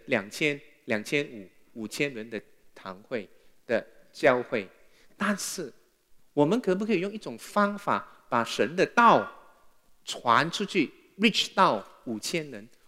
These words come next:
我们的三分钟可以吗？如果人家一想起I M S，你要人家想起什么？如果人家一想起I M S，我在外面很多啊，我在，呃，香港也好，广州也好，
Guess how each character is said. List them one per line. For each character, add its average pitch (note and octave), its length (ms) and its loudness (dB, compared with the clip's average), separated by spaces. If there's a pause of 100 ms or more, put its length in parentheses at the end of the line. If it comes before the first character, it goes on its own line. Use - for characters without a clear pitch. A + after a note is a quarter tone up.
我 E3+ 100 8
们 C#4 120 12
的 D4 80 12
三 C#4+ 280 4
分 C#4 160 6
钟 C4+ 200 4
可 G3 120 4
以 G3+ 160 0
吗？ F3+ 220 -2 (1000)
如 D#4 120 10
果 D#4+ 100 12
人 A#3 140 10
家 C#4+ 140 8
一 C#4 120 8
想 B3 300 8
起 F3+ 140 6
I A#3+ 160 8
M A3+ 100 6
S， B3 180 6
你 E3+ 60 6
要 B3+ 100 12
人 A#3+ 80 8
家 C4+ 120 12
想 G3 280 2
起 E3 160 0
什 A2+ 140 -8
么？ A#2 180 -4 (540)
如 D#4 120 12
果 D#4+ 100 12
人 C4+ 140 12
家 C#4+ 160 10
一 D4+ 100 10
想 C4 300 10
起 G3 140 10
I B3 140 10
M A#3+ 120 8
S， C4 160 10
我 F3 80 8
在 C4 160 12
外 C4 180 10
面 C4 160 12
很 D3+ 220 6
多 A3+ 240 12
啊， - 380 8
我 F#3+ 100 10
在， B3+ 480 12
呃， D#3 180 12
香 C4 240 8
港 F#3+ 200 10
也 G#3 100 10
好， G3 140 12
广 D3+ 200 8
州 A3+ 80 8
也 A3+ 80 12
好， F3+ 140 10